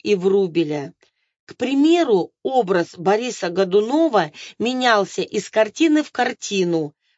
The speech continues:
проявлялись морщины и седина. Шаляпин «Мефистофель в Милане» вызвал настоящую сенсацию.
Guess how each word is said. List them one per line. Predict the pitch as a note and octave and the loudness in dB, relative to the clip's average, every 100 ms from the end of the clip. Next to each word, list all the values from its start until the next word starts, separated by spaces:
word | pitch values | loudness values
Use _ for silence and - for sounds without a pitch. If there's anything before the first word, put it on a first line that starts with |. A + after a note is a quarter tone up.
| _ | _
проявлялись | G#3+ G#3+ A#3 A3 A3 G#3+ F3+ D#3+ | 0 2 0 0 2 2 0 -4
морщины | F#3 F#3 E3+ - - C4 D4 C#4+ | -2 -2 -2 -6 -4 0 2 0
и | - G3+ | -2 -6
седина. | - G3 E3 F3 E3 D#3 D3+ D3+ _ | -4 -6 -4 -2 0 -2 -4 -8 _
Шаляпин | - - A3+ B3 A#3 - F3+ D#3 D#3 _ _ | -10 -4 -2 2 0 0 -2 -4 -8 _ _
«Мефистофель | G3 A3 B3 - - C4 A#3+ - E3 - | -6 -4 -6 -14 -8 -2 -2 -2 -4 -4
в | F#3 | -4
Милане» | F#3 G3 G#3 C4 D4+ B3+ D#3+ D#3+ _ _ - | 0 2 0 0 -2 -2 -4 -6 _ _ -12
вызвал | D3+ G#3 D#4+ C#4 C#4 D4 D4+ | -2 2 2 0 -4 -4 -6
настоящую | E3+ - - D#3+ F3 G3+ - F3+ | -8 -8 -6 -2 -2 -2 -4 -6
сенсацию. | - F#3 F3 - F3+ D#3+ - - D#3 D3+ | -8 -6 -6 -6 -6 -6 -6 -8 -8 -8